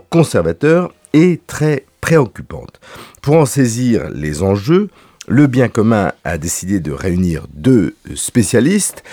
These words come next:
deux spécialistes en la personne de Vincent Michelot, qui est professeur d'histoire politique des États-Unis à Sciences Po Lyon, auteur de nombreux ouvrages, et je pense notamment à Kennedy, euh, qui a été, euh,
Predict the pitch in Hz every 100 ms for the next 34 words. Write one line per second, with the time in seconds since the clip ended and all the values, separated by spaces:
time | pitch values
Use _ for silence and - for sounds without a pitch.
0 | - - 110 107 101 92 95 113 - 73
1 | 85 80 113 95 73 71 104 104 - 82
2 | 78 78 - 151 214 214 - 73 - -
3 | 98 92 - 98 85 67 80 80 - -
4 | 101 92 85 - - - 113 104 - 113
5 | 95 82 80 80 98 85 92 98 101 87
6 | - _ - 82 - 123 101 - - 87
7 | 76 78 110 175 202 - - - 90 95
8 | - 110 92 76 76 90 110 107 90 98
9 | 85 98 104 131 151 156 104 82 80 85
10 | 104 101 - 82 - 87 98 90 - -
11 | _ - 76 - 127 101 82 104 170 -
12 | - - 85 90 85 82 80 - 120 -
13 | 87 90 87 - 107 95 - - - 85